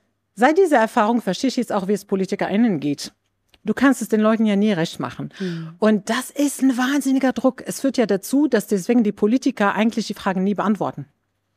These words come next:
Speaker 2: Ja,
Speaker 1: Na,
Speaker 2: ist
Speaker 1: weil sie
Speaker 2: richtig.
Speaker 1: ja die ganze Zeit nur
Speaker 2: Ja.
Speaker 1: gucken, dass sie politisch korrekt
Speaker 2: Deswegen
Speaker 1: bleiben.
Speaker 2: hab ich
Speaker 1: Wie
Speaker 2: auch keine
Speaker 1: könnte das bei denen
Speaker 2: PolitikerInnen,
Speaker 1: ankommen?
Speaker 2: äh, keine Vollblut-PolitikerInnen bei mir
Speaker 1: <laughs>
Speaker 2: im
Speaker 1: Ja, wahrscheinlich,
Speaker 2: Podcast.
Speaker 1: wenn sie A D sind, kannst du die interviewen.
Speaker 2: Wobei,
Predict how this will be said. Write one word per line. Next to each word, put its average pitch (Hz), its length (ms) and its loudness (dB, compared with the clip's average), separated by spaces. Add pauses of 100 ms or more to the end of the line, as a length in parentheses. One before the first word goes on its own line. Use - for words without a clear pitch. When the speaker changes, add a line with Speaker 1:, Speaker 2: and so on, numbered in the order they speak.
(320)
Speaker 2:
Ja, 214 180 -2 (220)
Speaker 1:
Na, 254 120 4
Speaker 2:
ist 254 60 0
Speaker 1:
weil 240 120 6
sie 214 80 0
Speaker 2:
richtig. 269 120 6
Speaker 1:
ja - 40 2
die 240 100 2
ganze 311 260 4
Zeit 269 160 2
nur 240 120 4
Speaker 2:
Ja. 214 80 2
Speaker 1:
gucken, 320 260 4
dass 247 100 2
sie 240 80 -4
politisch 233 440 0
korrekt 302 320 2
Speaker 2:
Deswegen 214 100 2
Speaker 1:
bleiben. 262 200 6
Speaker 2:
hab 247 80 6
ich 247 60 0
Speaker 1:
Wie 277 100 6
Speaker 2:
auch - 40 0
keine 262 180 4
Speaker 1:
könnte 240 80 -2
das 247 200 2
bei 226 100 4
denen 208 160 4
Speaker 2:
PolitikerInnen, 202 340 4
Speaker 1:
ankommen? 190 460 2
Speaker 2:
äh, 349 40 2
keine 226 200 2
Vollblut-PolitikerInnen 214 960 0
bei 190 100 2
mir 185 300 0
Speaker 1:
<laughs> - 0 -
Speaker 2:
im 233 60 0
Speaker 1:
Ja, 262 80 4
wahrscheinlich, 285 320 2
Speaker 2:
Podcast. - 20 -4
Speaker 1:
wenn 254 140 4
sie 247 200 2
A 202 120 4
D 226 240 4
sind, 170 240 -2
kannst 214 240 0
du - 20 -2
die 190 180 -2
interviewen. 156 600 -2
Speaker 2:
Wobei, 285 240 4